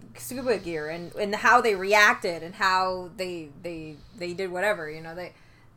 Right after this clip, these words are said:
it would, it would be easy to tell who was who. Um,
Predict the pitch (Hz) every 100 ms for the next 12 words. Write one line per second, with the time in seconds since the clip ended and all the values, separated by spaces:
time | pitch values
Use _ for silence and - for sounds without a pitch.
0 | - - - - 160 196 226 220 - -
1 | 254 269 220 269 302 330 311 240 233 247
2 | 220 196 - 214 190 175 - 254 214 147
3 | 95 - - - - - - 170 165 165
4 | 151